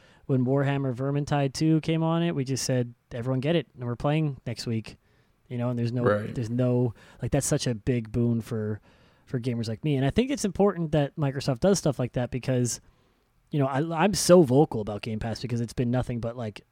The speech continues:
Speaker 1: amazing for me. You can just get the game anytime, play with your friends. People who play it nonstop like me are in love with it. I can try, and then I can try out, like, games that maybe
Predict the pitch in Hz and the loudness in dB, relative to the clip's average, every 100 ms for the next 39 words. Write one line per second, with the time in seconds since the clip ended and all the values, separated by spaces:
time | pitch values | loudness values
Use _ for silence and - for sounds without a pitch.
0 | - 127 120 127 110 104 110 95 92 92 | -10 -4 0 0 0 -6 -10 -12 -14 -18
1 | _ _ _ _ _ _ _ _ _ _ | _ _ _ _ _ _ _ _ _ _
2 | _ _ 143 127 123 131 120 123 120 117 | _ _ -6 -4 -2 -4 -4 -4 -2 -2
3 | 113 117 113 113 113 110 120 113 110 - | -4 -6 -6 -6 -8 -8 -6 -6 -6 -4
4 | 135 123 - 123 123 123 113 131 113 110 | -2 -2 -2 -6 -4 -6 -4 -6 -6 -8
5 | 113 117 110 107 117 123 110 110 107 104 | -4 -4 -4 -6 -8 -8 -6 -8 -8 -8
6 | 101 113 - 123 127 147 165 170 165 170 | -6 -10 -8 -8 -6 -2 -2 -2 0 2
7 | 165 160 139 131 - _ _ _ _ _ | 4 4 0 -2 -14 _ _ _ _ _
8 | _ _ - - 143 143 135 131 127 123 | _ _ -16 -2 2 4 4 2 2 2
9 | 120 117 | 0 -2